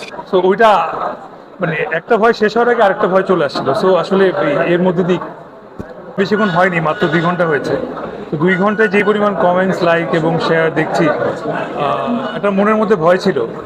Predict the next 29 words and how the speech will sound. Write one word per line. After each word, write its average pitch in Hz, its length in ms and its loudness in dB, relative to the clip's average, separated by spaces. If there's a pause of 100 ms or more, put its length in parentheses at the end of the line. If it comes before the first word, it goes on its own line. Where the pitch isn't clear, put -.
(240)
এত 175 180 -6
কষ্ট 180 240 2
করেছি 190 360 2
একটা 180 140 0
কাজ 165 340 2
নিয়ে, 165 260 2
হয়তো 156 280 -2
কাজটা 165 280 0
দেখার 160 260 0
পর 170 180 2 (840)
হয় 202 120 2
না 285 140 2
যে, 233 240 0
আহ, 170 240 2 (420)
এক 160 140 0
এক 196 120 -2
রকম 208 360 2
এক 170 120 0
একটা 190 280 0
ফিলিংস 185 360 0
ক্রিয়েট 190 320 2
হয়েছে 135 440 2
সবার 139 260 0
মধ্যে, 120 480 -8
যে - 180 -6 (680)
কাজটা 175 240 -2
হয়তো 175 140 0
এমন 160 200 -2
হবে 131 260 -4